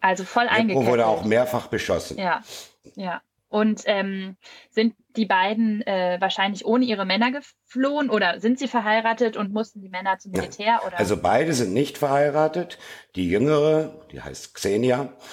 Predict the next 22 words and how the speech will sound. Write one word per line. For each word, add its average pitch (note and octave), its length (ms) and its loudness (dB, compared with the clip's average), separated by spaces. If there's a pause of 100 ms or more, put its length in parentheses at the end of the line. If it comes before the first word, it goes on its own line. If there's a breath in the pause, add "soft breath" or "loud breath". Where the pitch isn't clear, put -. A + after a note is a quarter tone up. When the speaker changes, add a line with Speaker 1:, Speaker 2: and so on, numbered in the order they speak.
(240 loud breath)
Speaker 2:
Also F#2+ 260 -6
Xenia C#3+ 840 2
hat G#2+ 220 -4
eine G2 200 2
Mutter, E3+ 480 2
die A2+ 260 0
in F#2+ 120 -2
einem F2 160 -4
Krankenhaus D3 640 -2
arbeitet, C3 880 0
äh, G#2 420 0
in G2+ 140 -2
dem, G#2+ 420 2
äh, F#2 340 0
Verwundete G2 600 0
von F#2+ 260 0
der E2+ 520 2
Front A2+ 360 0
versorgt C3 480 -4
werden B2 300 0
in G#2+ 160 0
Dnipro. C#3+ 580 -2